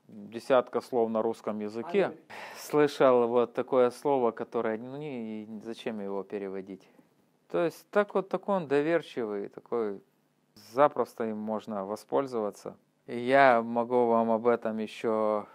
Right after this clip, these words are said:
э, истории, э, по-, порассказать из моей, моей крымской бытности.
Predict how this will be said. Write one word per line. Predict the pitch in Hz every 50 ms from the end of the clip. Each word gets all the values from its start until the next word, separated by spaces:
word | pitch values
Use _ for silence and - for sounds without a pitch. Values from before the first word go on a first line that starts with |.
| - -
э, | 117 110 107 104 104 101 - _ _ - _ - _ _ _ _ _ _ _ _ _ _ _ - - - - - - - - - -
истории, | 123 123 - - 165 156 151 139 139 131 127
э, | 131 135 127 127 120 123 120 120 120 120 117
по-, | 117 - 151 135 135
порассказать | - 160 151 151 151 147 - - 165 156 139 143 139 127 120 -
из | 120 107 117
моей, | 113 117 117 117 120 110 113
моей | 117 123 123 120 113
крымской | - - - 135 120 113 - - - 117
бытности. | 117 120 147 170 165 - 123 110 - - - -